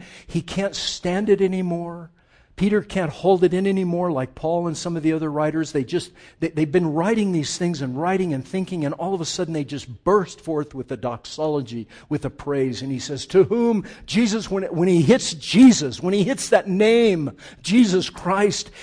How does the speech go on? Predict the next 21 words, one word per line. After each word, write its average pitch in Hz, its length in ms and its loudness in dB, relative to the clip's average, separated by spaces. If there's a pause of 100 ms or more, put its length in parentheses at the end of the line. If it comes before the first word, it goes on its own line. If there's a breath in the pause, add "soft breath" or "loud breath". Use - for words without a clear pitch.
(100)
he 208 220 4
can't, 220 340 0 (140 loud breath)
he 240 140 8
can't 254 260 10
contain 254 460 10
himself 262 440 10
anymore. 220 600 8 (220 loud breath)
He 233 120 8
says, 190 300 6
"Jesus 269 580 6
Christ, 160 540 4 (240 loud breath)
to 175 160 0
whom 160 220 2
belong 127 560 -4 (200 soft breath)
the 139 120 -2
glory 120 480 -6
and 113 140 -8
the 113 80 -6
dominion 113 580 -8
forever 120 680 -10
and 113 100 -14